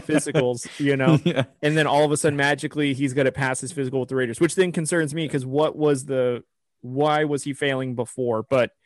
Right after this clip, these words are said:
Speaker 1: I digress. Anyways.
Speaker 2: Yeah. It, it's a valid question. I mean, you can't. <laughs> It's one of those things you have to think about. But, um,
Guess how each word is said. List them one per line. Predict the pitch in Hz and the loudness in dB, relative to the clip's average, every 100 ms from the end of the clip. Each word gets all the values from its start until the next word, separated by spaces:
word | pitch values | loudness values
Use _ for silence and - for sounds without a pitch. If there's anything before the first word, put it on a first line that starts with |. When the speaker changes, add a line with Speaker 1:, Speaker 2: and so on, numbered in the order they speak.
| _ _ _ | _ _ _
Speaker 1:
I | 135 | -2
digress. | 131 117 113 101 - _ 139 | 0 0 -2 -6 -10 _ -8
Anyways. | 120 110 104 | -8 -8 -10
Speaker 2:
Yeah. | - - _ _ _ _ _ - - - | -12 -14 _ _ _ _ _ -20 -20 -16
It, | 220 | -8
it's | 113 143 135 | -2 0 2
a | |
valid | 117 107 107 | 0 0 -2
question. | 104 104 - 95 | -4 -8 -8 -6
I | |
mean, | 107 | -6
you | 107 | -6
can't. | - 76 76 - - - 233 | -8 -10 -12 -8 -6 0 2
<laughs> | 156 - 156 135 160 139 147 135 - - | 2 4 4 2 2 0 -2 -8 -14 -4
It's | 156 | 0
one | 156 156 | 2 4
of | |
those | 135 127 | 4 2
things | 123 113 | 0 0
you | 117 | 0
have | 110 | -2
to | - 110 | -4 -6
think | 113 107 | -4 -2
about. | 110 110 113 | 0 0 2
But, | 131 127 - - _ _ _ - | 4 4 2 -16 _ _ _ 0
um, | 135 135 131 123 127 | 4 6 6 2 -2